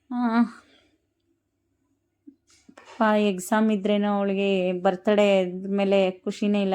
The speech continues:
ಗೈಸ್. ಇನ್ನು ರೂಮಲ್ಲಿ ಕೂತ್ಕೊಂಡು ಓದ್ಕೊಳ್ತಾ ಇದ್ಲು. ಇನ್ನು ನಾನು ಈ ಕಡೆ ಅಡುಗೆ ಮಾಡಿಕೊಂಡೆ.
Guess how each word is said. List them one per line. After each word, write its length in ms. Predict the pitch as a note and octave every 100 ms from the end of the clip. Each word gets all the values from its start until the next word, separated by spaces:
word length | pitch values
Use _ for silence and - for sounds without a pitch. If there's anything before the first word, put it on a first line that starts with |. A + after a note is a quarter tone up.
| F#3
ಗೈಸ್. 340 | F#3 F#3 -
ಇನ್ನು 160 | F#3+ F#3
ರೂಮಲ್ಲಿ 360 | F#3+ F#3+ F#3
ಕೂತ್ಕೊಂಡು 440 | - - F#3 F3+ F3+
ಓದ್ಕೊಳ್ತಾ 500 | F3+ - F#3 F3+ F#3
ಇದ್ಲು. 260 | F3+ F#3+
ಇನ್ನು 220 | F#3+ F#3
ನಾನು 280 | F#3 F#3 F#3
ಈ 60 | F#3
ಕಡೆ 360 | - F#3 G3
ಅಡುಗೆ 260 | G3 F3+ F#3+
ಮಾಡಿಕೊಂಡೆ. 800 | G3 F#3 - F#3 G3+ A3 - -